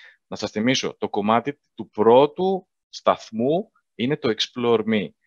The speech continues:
Ναι, μέσα σε μια ομάδα πρέπει να αποκτήσουμε, εμ, το trust της ομάδας. Θα πρέπει να πάμε σε, και σε ένα κομμάτι παραπάνω, το οποίο έχει να κάνει στην προσωπικότητα του ανθρώπου, για τη ζωή του, βιώματά του, και μετά να προχωρήσουμε σιγά-σιγά σε πράγματα τα οποία αφορούν την εταιρεία.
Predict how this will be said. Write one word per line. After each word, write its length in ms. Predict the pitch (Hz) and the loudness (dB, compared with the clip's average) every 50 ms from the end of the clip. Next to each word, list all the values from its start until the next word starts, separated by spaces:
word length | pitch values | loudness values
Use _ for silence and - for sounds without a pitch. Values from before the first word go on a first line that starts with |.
| _ _ _ _ | _ _ _ _
Ναι, 280 | - 110 131 143 143 120 | -2 2 2 4 4 4
μέσα 320 | 104 110 131 156 - - | 4 2 2 2 0 -4
σε 160 | - - 135 | -10 -10 -6
μια 160 | 131 139 147 | -4 -2 -2
ομάδα 440 | 139 120 107 107 107 107 107 123 139 | -2 0 2 4 4 4 4 2 0
πρέπει 240 | - 135 131 - 147 | -2 -2 -6 -4 -4
να 60 | 151 | -6
αποκτήσουμε, 840 | 143 - 110 - - - - 143 143 - - 110 98 107 131 160 - _ _ _ _ _ - | -6 -6 -8 -12 -8 -4 -2 -2 -2 -2 -4 -4 -2 -2 -2 -2 -4 _ _ _ _ _ -4
εμ, 440 | 95 98 98 98 98 95 95 92 90 _ _ _ _ _ | -2 0 2 2 0 0 -4 -6 -10 _ _ _ _ _
το 140 | _ - 104 - | _ -8 -6 -2
trust 320 | 123 120 104 85 - - _ _ _ | 0 0 0 0 -2 -8 _ _ _
της 140 | - - - | -14 -14 -12
ομάδας. 520 | 90 87 87 82 69 53 - - - _ _ _ _ _ _ _ | -10 -8 -8 -8 -8 -10 -12 -16 -18 _ _ _ _ _ _ _
Θα 240 | - - 110 98 | -4 -2 -2 0
πρέπει 300 | - - 135 156 156 - | 0 2 2 2 2 0
να 160 | 180 165 135 - | -2 -2 -4 -4
πάμε 380 | _ - 160 160 165 165 165 | _ 6 8 8 8 8 4
σε, 200 | 143 - - 135 | 2 -2 -2 -4
και 140 | 117 - 117 | -4 -4 -6
σε 140 | - - 175 | -4 -2 -2
ένα 120 | 180 190 | 0 -2
κομμάτι 320 | 175 - 135 151 175 - - | -2 -2 0 0 0 0 0
παραπάνω, 640 | - 147 127 120 - - 131 127 113 95 98 123 156 - - - - _ _ _ | 0 2 2 2 4 6 6 6 4 2 0 -2 -4 -6 -12 -20 -20 _ _ _
το 80 | - | -10
οποίο 160 | 110 - 139 | -6 -4 -4
έχει 120 | 147 143 143 | -4 -4 -4
να 100 | 147 127 | -4 -2
κάνει 200 | 135 139 139 143 | 0 -2 -2 -2
στην 220 | 131 - - 135 | -4 -8 -8 -8
προσωπικότητα 720 | 123 127 - - 113 - 92 - - 95 98 92 - 98 - | -8 -8 -10 -10 -12 -14 -12 -6 -4 -4 -4 -4 -8 -12 -12
του 120 | - 98 | -8 -8
ανθρώπου, 480 | 92 87 - - 90 92 87 - - 98 | -8 -8 -8 -8 -8 -8 -8 -10 -12 -12
για 140 | 90 98 | -12 -10
τη 80 | - 101 | -8 -8
ζωή 360 | 90 87 90 90 87 87 87 | -10 -8 -6 -6 -6 -6 -8
του, 140 | - - 90 | -10 -14 -14
βιώματά 640 | 90 92 95 101 101 101 92 - - 87 85 85 | -10 -6 -4 -4 -2 -4 -4 -2 -2 -2 -2 -2
του, 160 | - 101 104 - - - _ _ | -4 -8 -12 -12 -14 -20 _ _
και 160 | - - 127 113 | -4 0 0 2
μετά 380 | 113 110 104 - - 160 170 | 2 2 0 2 2 4 4
να 100 | 180 170 | 4 2
προχωρήσουμε 600 | 147 131 113 - 107 95 92 90 - - 78 82 | 0 -2 -4 -6 -6 -6 -6 -6 -8 -10 -12 -16
σιγά-σιγά 560 | - - 85 85 80 - - 82 82 87 87 | -16 -14 -12 -12 -12 -12 -12 -10 -8 -8 -8
σε 120 | 87 - 90 | -8 -10 -12
πράγματα 380 | - 85 87 87 87 87 - | -10 -10 -10 -10 -10 -12 -12
τα 60 | 82 85 | -12 -12
οποία 200 | 85 - 87 85 | -10 -8 -10 -10
αφορούν 360 | - - 85 85 85 82 80 | -10 -10 -14 -14 -14 -18 -18
την 120 | - 76 76 | -18 -18 -20
εταιρεία. 400 | 82 - - - 71 60 _ | -18 -18 -18 -18 -18 -20 _